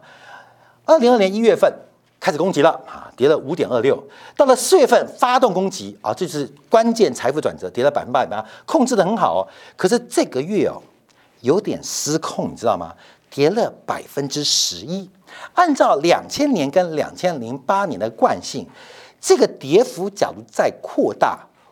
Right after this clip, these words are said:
我现在可以画出后面的 K 线哦。我也不知道什么线啊，随便啊，随便，看没有？这一到就到年底咯，就到年底咯。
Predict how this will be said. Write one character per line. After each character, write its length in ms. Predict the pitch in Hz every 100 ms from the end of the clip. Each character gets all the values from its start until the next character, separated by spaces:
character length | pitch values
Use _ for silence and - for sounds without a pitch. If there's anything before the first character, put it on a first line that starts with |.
| _
我 180 | 131 131
现 320 | - 359 214
在 120 | 170
可 140 | - 123
以 40 |
画 280 | - 196 110
出 160 | -
后 140 | 135 180
面 100 | 131
的 60 | 110
K 100 | 143
线 160 | 143 120
哦。 120 | 107
我 60 | 226
也 20 |
不 20 |
知 60 | 214
道 80 | 214
什 100 | 185
么 60 |
线 180 | 165 233 151
啊， 200 | 156 175
随 120 | 196
便 160 | 247 160
啊， 160 | 196
随 240 | 208 214 226
便， 140 | 220 - -
看 80 | 208
没 60 |
有？ 60 | - - _ _ _ _ _ _ _ _ _ _ _
这 100 | -
一 80 | 226
到 140 | 190 214
就 80 |
到 120 | - 147
年 160 | 120
底 140 | 170 104
咯， 200 | 87 92
就 160 | - 156
到 220 | 165 120
年 200 | 113 151
底 120 | 131
咯。 100 | -